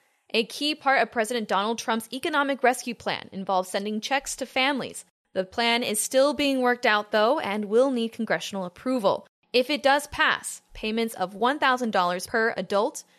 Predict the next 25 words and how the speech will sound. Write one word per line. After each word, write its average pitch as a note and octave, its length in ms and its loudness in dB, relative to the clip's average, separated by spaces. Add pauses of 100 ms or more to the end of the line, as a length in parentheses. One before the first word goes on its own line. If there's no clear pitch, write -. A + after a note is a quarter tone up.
(180)
and G3+ 120 -6
five D#4+ 320 0
hundred G#3 240 -4
dollars E3 280 0
per - 160 -8
child G3 560 -2
would G#3 140 -4
be C#4+ 100 -4
sent G#3+ 260 -6
to F#3+ 60 -4
households F3+ 520 -4
on F#3+ 220 -6
April F3 260 -8
sixth, - 500 -4 (260)
according F#3 340 -6
to F3 60 -10
Treasury G3 400 -2
Secretary A3+ 600 -4
Steven F3+ 420 -8
Mnuchin. G3+ 540 -6 (180)
If A#3+ 220 2
the A#3+ 80 0
national A3 420 -2
emergency G3+ 460 -4
continues, C#4 760 -4